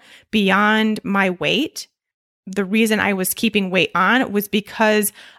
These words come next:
of that healing process that needed to happen, not because I just needed to switch my diet and get into this magical state of ketosis and everything would be wonderful.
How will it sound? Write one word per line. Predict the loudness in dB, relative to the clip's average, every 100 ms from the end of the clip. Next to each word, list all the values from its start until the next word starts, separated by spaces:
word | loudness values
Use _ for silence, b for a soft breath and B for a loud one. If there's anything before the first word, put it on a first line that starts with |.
| -2
of | 0 0 -2 -8
that | -10 -4 -2 0 -2
healing | -2 0 0
process | -2 -6 -6 -8
that | -6 -6
needed | -6 -6
to | -6
happen, | -6 -6 -4 -4 -6 -10 B B _
not | 0 2 4
because | 0 2 2
I | 2
just | 2 0 0
needed | -2 -2
to | -2
switch | 0 -2 0
my | 0
diet | 2 4 4 2
and | 0
get | -2
into | -4 -4 -2
this | -2
magical | -2 0 0 -2 -6
state | -4 -2
of | -2
ketosis | -6 0 0 2 0 0
and | -2
everything | -2 -4 -4 -6
would | -6 -6
be | -6
wonderful. | -2 -2 -2 -6 -10 -12